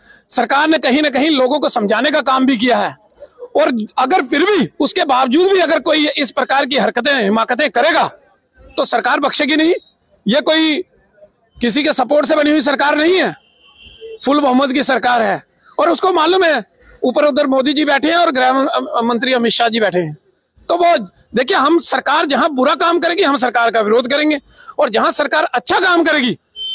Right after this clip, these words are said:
तो सरकार को अप्रिशिएट भी करेंगे, सरकार का अभिनंदन करेंगे, सरकार का धन्यवाद करेंगे। और इसीलिए हम नागरिकता संशोधन कानून के ऊपर हम माननीय प्रधानमंत्री जी को धन्यवाद करते हैं,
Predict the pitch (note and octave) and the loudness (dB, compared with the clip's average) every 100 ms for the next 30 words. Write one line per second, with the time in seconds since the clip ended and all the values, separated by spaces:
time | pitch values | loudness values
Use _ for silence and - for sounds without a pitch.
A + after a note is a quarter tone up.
0 | - - - A3+ - A#3+ C4+ C#4 - C#4+ | -4 -2 -2 -4 -2 0 0 -2 0 0
1 | - A3 A#3 - B3+ B3+ C#4+ C#4 D4 E4+ | 0 -4 -2 0 0 0 0 0 0 0
2 | F#4 - - - A3+ C4 C#4 C4+ A#3+ A#3 | 0 -4 -8 -2 0 0 0 2 0 2
3 | D4+ F4 F4 D4+ D#4+ F4+ F4 - - - | 4 4 4 2 0 0 -2 -6 -4 -2
4 | A#3 C4 C#4 E4+ G4 G4 F4+ E4+ D4+ C#4+ | -2 -2 0 0 2 2 4 2 2 0
5 | C4+ B3 - _ - D4 E4+ C#4+ C#4+ G4+ | 2 0 -2 _ -2 0 0 0 0 2
6 | F#4 F4 C4+ D#4 B3+ B3+ C#4 E4+ C4+ C4+ | 4 2 2 2 2 0 0 -2 0 -2
7 | C#4 C#4+ D4+ A#3+ A#3+ C#4 B3+ B3 A#3 F4+ | 0 0 -2 -2 0 0 2 2 2 2
8 | G4 F#4+ - - C4+ C4+ B3 A#3+ D#4+ D#4 | 0 0 -6 -4 0 0 2 2 2 2
9 | A#3+ G#3 B3+ E4 D4+ D4+ C#4 C#4+ C4+ B3 | 0 0 2 2 2 0 0 0 0 0
10 | C4 C4+ C4 C4+ C#4+ C#4+ | 0 0 0 -2 -2 -4